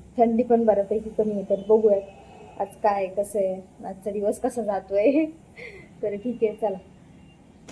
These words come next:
तुमच्यासोबत ह्या सगळ्या गोष्टी शेअर करते. तर भेटू आपण अशाच, अ, म्हणजे आज दिवसभरात पुढं काय काय होतं ते तुम्हाला सगळं दाखवते.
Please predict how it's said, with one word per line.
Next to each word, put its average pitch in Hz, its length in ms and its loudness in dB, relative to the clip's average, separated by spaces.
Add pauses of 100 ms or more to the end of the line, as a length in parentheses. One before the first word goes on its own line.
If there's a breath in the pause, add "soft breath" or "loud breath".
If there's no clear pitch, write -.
तुमच्यासोबत 214 480 6
ह्या 226 120 4
सगळ्या 214 300 4
गोष्टी 240 260 0
शेअर 254 260 8
करते. 240 380 6 (1080)
तर 240 100 10
भेटू 294 240 12
आपण 277 300 10
अशाच, 233 440 6
अ, 208 120 2
म्हणजे 208 280 6
आज 214 220 8
दिवसभरात 233 400 12
पुढं 226 240 4
काय 220 180 4
काय 226 160 8
होतं 220 220 6
ते 208 140 0
तुम्हाला 220 320 -2
सगळं 202 200 4
दाखवते. 196 500 0